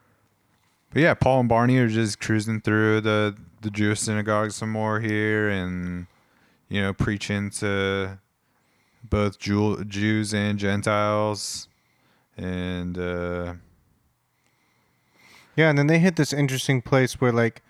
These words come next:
Speaker 2: they go to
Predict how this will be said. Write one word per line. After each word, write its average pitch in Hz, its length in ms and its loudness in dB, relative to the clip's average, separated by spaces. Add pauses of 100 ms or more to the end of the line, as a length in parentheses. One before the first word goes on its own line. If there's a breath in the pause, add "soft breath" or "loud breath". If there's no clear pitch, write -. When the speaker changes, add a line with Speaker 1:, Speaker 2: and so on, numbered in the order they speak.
(480 soft breath)
Speaker 2:
they 131 120 4
go 123 840 4 (800)
to 117 880 0